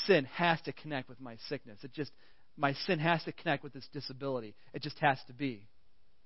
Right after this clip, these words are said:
Personal sin, I mean. I mean, in general, sickness does come from sin because, right, Adam and Eve fell in the garden, and that entered sin. The creation groans.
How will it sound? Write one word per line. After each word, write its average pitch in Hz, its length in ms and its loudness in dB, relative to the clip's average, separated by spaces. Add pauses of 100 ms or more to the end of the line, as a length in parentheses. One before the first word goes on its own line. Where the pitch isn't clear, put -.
(340)
Personal 165 360 8
sin, 131 220 -4
I 107 80 -8
mean. 107 240 -14 (180)
I 151 40 -8
mean, 165 160 0 (240)
in 202 160 8
general, 190 480 12
sickness - 440 6
does 175 300 8
come 151 140 -2
from 131 260 -12
sin 147 200 -4
because, 135 440 -2 (340)
right, 143 400 8
Adam 160 280 4
and 156 80 0
Eve 156 140 4 (120)
fell 151 380 10
in 156 120 2
the 156 80 -2
garden, 156 480 8
and 151 180 0
that 156 180 6 (180)
entered 175 540 4 (160)
sin. 185 340 4 (240)
The 160 80 -2
creation 165 760 4
groans. 175 920 6